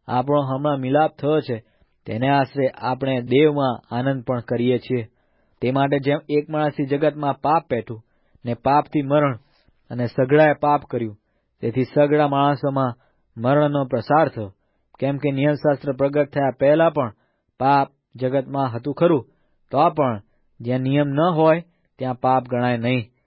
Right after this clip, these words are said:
તો પણ આદમથી તે મૂસા સુધી મરણે રાજ કર્યું. હા, જેઓએ આદમના ઉલ્લંઘન સમાન પાપ કર્યું નહોતું, તેઓના ઉપર પણ રાજ કર્યું. આદમ તો તે આવનારની એધાણી રૂપ હતો. પણ જેવું પાપ છે,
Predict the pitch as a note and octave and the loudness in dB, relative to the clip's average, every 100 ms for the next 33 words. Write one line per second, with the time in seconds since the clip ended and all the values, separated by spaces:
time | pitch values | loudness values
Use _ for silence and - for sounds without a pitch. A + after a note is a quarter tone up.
0 | _ _ _ A2+ B2 B2+ C#3 C#3+ B2 C3+ | _ _ _ 0 2 2 0 -2 -2 0
1 | C#3+ D3+ D3+ C#3+ C#3+ D3 C#3+ D#3+ - B2 | 0 0 -2 0 0 -2 -2 -2 -2 -4
2 | A#2+ A2+ _ _ _ A#2 B2 C#3 C3 A#2+ | -4 -6 _ _ _ -2 0 2 2 2
3 | B2+ B2 - C3 B2+ G#2+ _ _ _ B2+ | 2 0 -2 0 0 -6 _ _ _ 2
4 | C3+ C#3 A#2+ C#3+ C#3+ C#3+ B2 C3 C#3+ D3 | 4 4 2 0 2 2 0 -2 -2 -2
5 | C3+ C3+ D3 D3 C#3+ D3 D3 C#3 C#3 C#3 | 0 0 0 0 -2 -4 -4 -2 0 -2
6 | - C#3 C#3 B2+ C#3 E3+ F3+ A#2+ - _ | 0 -4 -2 0 0 0 -2 -4 -10 _
7 | _ _ _ - C3 D#3+ E3+ E3 C#3+ E3+ | _ _ _ 0 4 4 4 2 2 0
8 | D#3+ C3+ G#2 - _ - A2 A#2 B2+ - | 0 -4 -4 -12 _ -12 -2 2 2 0
9 | A#2+ A2+ G2+ _ _ _ - A2+ B2+ C#3 | -4 -4 -6 _ _ _ -6 -2 2 2
10 | C#3+ C3+ C3+ C3 B2+ B2+ C3+ C3+ C3 A#2 | 2 -2 -4 0 0 0 0 -2 -4 -8
11 | _ _ _ - A2 A2+ C#3+ C#3+ C3 B2 | _ _ _ -6 -2 2 2 2 0 0
12 | A#2 A#2 G2+ _ _ _ _ _ _ _ | -2 -4 -6 _ _ _ _ _ _ _
13 | - D3 E3 E3 D3 D3+ D#3 C#3+ C#3+ D3+ | 0 2 4 2 2 2 2 2 2 2
14 | D3 D#3+ | 0 -2